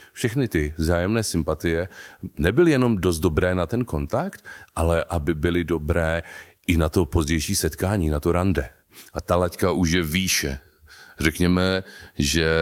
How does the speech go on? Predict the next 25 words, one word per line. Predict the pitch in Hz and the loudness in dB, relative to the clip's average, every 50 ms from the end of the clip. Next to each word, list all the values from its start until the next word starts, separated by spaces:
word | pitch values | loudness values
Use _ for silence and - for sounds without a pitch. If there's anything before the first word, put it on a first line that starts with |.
| 80 80 80 80 82 - - - - - | 2 2 2 0 -2 -4 -10 -14 -4 -2
na | - 87 | 0 0
to, | 85 - 95 | 2 2 0
abyste | 87 82 90 - - 95 | 0 0 0 0 0 0
dostali | 78 87 82 - - 92 87 87 | 2 2 0 2 2 0 0 0
telefon, | 78 - 90 87 87 80 - - 90 87 85 | 0 0 0 0 0 0 0 2 2 2 2
potřebujete | 80 90 85 - - 85 76 82 82 82 80 85 78 | 2 0 0 2 0 2 2 2 2 2 2 0 -2
třeba | 73 - - 76 78 85 | 0 0 0 0 0 0
zájem | 80 71 82 80 78 78 80 82 80 80 80 78 78 - - - _ - | 2 2 2 2 2 2 2 0 2 2 0 0 -2 -6 -12 -10 _ -4
dva | 71 73 73 69 80 78 | -2 0 0 0 0 0
z | 76 71 | 0 0
deseti | 73 85 - - 117 107 - - 139 143 151 147 - - - - - - | 0 0 0 0 -2 -2 0 0 2 2 0 0 -6 -12 -16 -16 -10 -6
a | - 73 | -2 0
na | 82 80 | 0 2
to, | - 90 | 2 0
abyste | 82 80 80 76 - - - 82 80 80 80 78 | 0 0 0 -2 -2 0 0 0 2 2 0 0
ženu | 71 78 80 85 | 2 2 2 2
dostali | 80 78 82 - - 95 85 78 76 | 2 2 0 0 0 0 0 0 0
na | 71 76 78 | 0 0 0
rande, | 87 90 95 90 87 87 85 - - - - - - - - _ | 0 0 0 2 0 0 0 -2 -6 -14 -18 -18 -18 -20 -12 _
potřebujete | - - - - 82 76 87 82 80 - 85 78 | -8 -4 -4 -2 0 0 0 0 0 0 0 0
zájem | 71 80 80 76 76 76 73 71 | 0 0 0 0 0 0 -2 -2
třeba | - - 80 71 71 78 76 73 - - - - - - - - - _ _ - | -4 -4 -4 -2 0 -2 -2 -4 -8 -14 -20 -20 -20 -20 -20 -20 -20 _ _ -2
pět | - 85 76 73 - - | -2 0 0 -2 -4 -6
z | 71 67 | -6 -4
deseti. | 65 71 67 - 73 71 - - - - | -2 -2 -2 -2 -2 -4 -4 -6 -12 -16